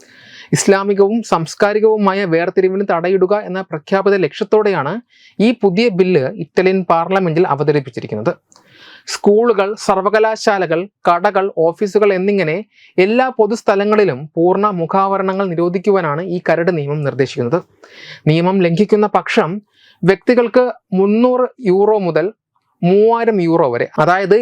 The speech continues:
ഏകദേശം ഇരുപത്തിയേഴായിരം മുതൽ രണ്ട് ലക്ഷത്തി എഴുപതിനായിരം വരെ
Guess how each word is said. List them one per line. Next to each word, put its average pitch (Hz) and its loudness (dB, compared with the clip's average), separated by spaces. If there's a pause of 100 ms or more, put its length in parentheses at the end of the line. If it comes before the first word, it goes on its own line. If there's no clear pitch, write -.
ഏകദേശം 190 2 (100)
ഇരുപത്തിയേഴായിരം 208 0
മുതൽ 170 0 (480)
രണ്ട് 190 2
ലക്ഷത്തി 240 0
എഴുപതിനായിരം 214 0
വരെ 165 -2